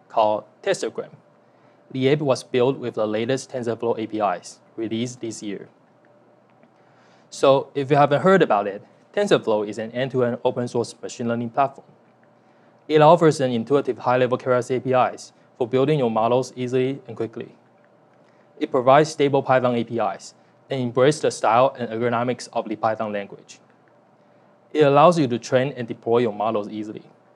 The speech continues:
It's designed to be highly portable, running on a variety of devices and platforms. And TensorFlow two point nine has been released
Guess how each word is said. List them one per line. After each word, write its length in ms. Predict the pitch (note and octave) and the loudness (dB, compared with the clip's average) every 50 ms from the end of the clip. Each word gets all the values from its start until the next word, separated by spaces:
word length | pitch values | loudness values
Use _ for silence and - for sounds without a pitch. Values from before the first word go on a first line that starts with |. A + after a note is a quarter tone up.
| _ _ _ _ _ _ _ _ _ _ _ _ _ _ _ _ - | _ _ _ _ _ _ _ _ _ _ _ _ _ _ _ _ -6
It's 220 | D3 D3+ D3+ - B2+ | -6 -6 -6 -8 -16
designed 480 | - - A#2 - C#3 C3 C#3+ E3 D#3+ | -14 -12 -2 4 4 6 6 4 2
to 60 | D3+ | 0
be 120 | - - - | -4 -6 -4
highly 300 | - - B2+ B2+ C3 - | 0 2 2 2 2 0
portable, 480 | - B2 A#2 A2+ G#2+ - - - - - _ _ _ _ - | 0 0 0 0 0 -4 -8 -16 -18 -20 _ _ _ _ -2
running 300 | B2+ C3+ D3 D3+ D3 C3+ | 0 0 2 2 0 0
on 120 | B2 A#2 | 0 -2
a 80 | A2 A2 | -2 -2
variety 420 | A2 A2 G#2+ A2 A#2 C3 C#3+ C3+ | -4 -4 -2 -2 -2 0 0 -2
of 140 | A#2+ A#2+ A2+ | -2 -2 -4
devices 640 | A2 G2 G#2+ A2 A#2 A#2 - D3 D3 - - - - _ - | -6 -4 -4 -4 -4 -4 -4 -6 -6 -8 -12 -18 -20 _ -18
and 100 | C3 A2+ | -16 -8
platforms. 540 | - B2+ A2 G2+ - - - - - - - _ _ _ _ _ _ _ _ _ _ _ _ _ _ _ _ _ _ _ _ _ _ _ _ - | -4 -4 -4 -4 -4 -10 -16 -18 -20 -20 -20 _ _ _ _ _ _ _ _ _ _ _ _ _ _ _ _ _ _ _ _ _ _ _ _ -10
And 140 | C#3 C#3+ | -8 -2
TensorFlow 480 | - E3+ F3+ F3+ G3+ F#3 F#3 F#3 F3+ F3+ | 0 2 2 2 2 2 4 2 2 2
two 140 | - F#3 E3 | -2 -2 2
point 220 | F3 F3 E3+ E3+ | 4 4 4 6
nine 280 | F3 F3+ D#3+ B2 G#2+ G2+ | 4 4 4 4 2 -2
has 220 | - A#2 G#2+ - | -6 -8 -8 -8
been 180 | B2 B2 A#2 A2+ | -6 -6 -4 -4
released 480 | A2 A2+ A2+ C3 B2 G#2+ G2 - - | -2 -2 -4 -4 -4 -6 -8 -10 -14